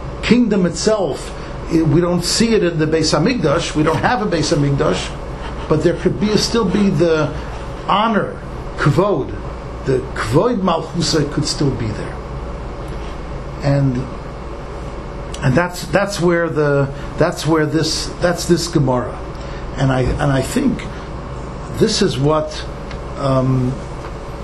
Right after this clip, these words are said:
what we're saying by the, the Ten Commandments, which was,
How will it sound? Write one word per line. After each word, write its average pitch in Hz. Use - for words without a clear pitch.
what 143
we're 139
saying 156
by 123
the, 120
the 127
Ten 180
Commandments, 151
which 151
was, 143